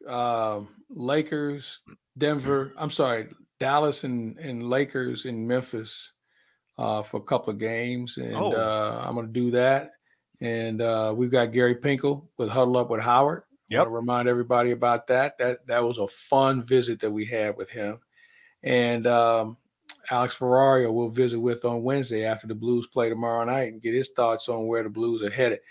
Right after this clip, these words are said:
Speaker 1: Man, what a tough and awkward season they're dealing with, with injury, covid, roster situations, cap hits. I mean, you know, it's been tough. They've been able to manage, and then they just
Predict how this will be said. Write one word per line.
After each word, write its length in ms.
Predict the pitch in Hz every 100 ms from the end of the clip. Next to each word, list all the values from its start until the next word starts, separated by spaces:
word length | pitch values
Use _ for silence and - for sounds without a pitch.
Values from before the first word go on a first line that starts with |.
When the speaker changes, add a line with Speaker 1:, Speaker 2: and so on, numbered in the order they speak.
| - - -
Speaker 1:
Man, 200 | 160 135
what 160 | 170
a 120 | 156 -
tough 420 | - 147 143 143
and 140 | 110 101
awkward 420 | - 127 139 113 -
season 440 | - 127 123 113
they're 100 | 101
dealing 420 | 95 110 123 107
with, 260 | 110 107 -
with 140 | 98
injury, 680 | 101 131 147 135 131 123 - - - _
covid, 560 | - 151 147 131 123 117 _ _ _
roster 560 | 95 110 139 143 - 131
situations, 880 | - 131 - 127 127 123 - 113 -
cap 440 | - 151 139 135
hits. 560 | - 135 117 107 - - _ - - -
I 80 | 135
mean, 300 | 139 123 135
you 100 | 147
know, 140 | 113
it's 180 | 123 165
been 260 | - 185 -
tough. 380 | 170 151 147
They've 220 | 131 123 120
been 180 | 170
able 220 | 170 160 139
to 80 |
manage, 440 | 131 139 147 151 -
and 140 | 131
then 160 | 160 160
they 100 | 131
just 280 | 143 -